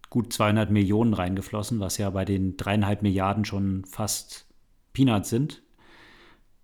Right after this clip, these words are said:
Unter anderem Springer hat auch investiert, ich weiß jetzt nicht in der letzten Runde, aber auch als einer der Investoren. Also sämtliche Medienunternehmen haben dort nämlich auch ihre Zukunft gesehen. Äh,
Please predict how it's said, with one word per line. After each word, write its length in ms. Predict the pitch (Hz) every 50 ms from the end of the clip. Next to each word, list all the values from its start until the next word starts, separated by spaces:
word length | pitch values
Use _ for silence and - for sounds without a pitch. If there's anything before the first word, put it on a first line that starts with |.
| _ _ - - -
Unter 200 | 131 104 120 -
anderem 340 | 110 107 110 107 104 104 -
Springer 380 | - - - 120 131 135 113
hat 160 | 107 104 110
auch 180 | 107 120 123 -
investiert, 520 | 120 104 95 95 - - - 120 127 127
ich 100 | 95 -
weiß 160 | - 101 92 -
jetzt 160 | 107 101 -
nicht 100 | 110 95
in 80 | 104
der 80 | 98 98
letzten 320 | 101 113 110 - - -
Runde, 300 | 120 110 117 123 123 120
aber 460 | 117 98 98 98 98 98 98 98 95 - - - -
auch 220 | - 110 104 - -
als 200 | 107 101 101 -
einer 240 | - 107 110 110
der 140 | 98 107 104
Investoren. 500 | 101 98 101 101 - - 117 110 110 110
Also 320 | 104 101 95 104 101 95 - - - - - - - - -
sämtliche 580 | 110 98 92 117 120 127 - 127 113 - 117
Medienunternehmen 840 | 110 110 117 113 113 104 101 104 101 92 110 104 95 101 104 101 95
haben 180 | 98 98 101 98
dort 300 | 101 98 98 - - 107
nämlich 240 | 98 95 92 110
auch 160 | 107 101 - 101
ihre 180 | 95 98 90
Zukunft 380 | - - 101 - 101 92 - -
gesehen. 500 | 98 82 80 87 85 85 85 85 92 92
Äh, 300 | 95 95 92 92 95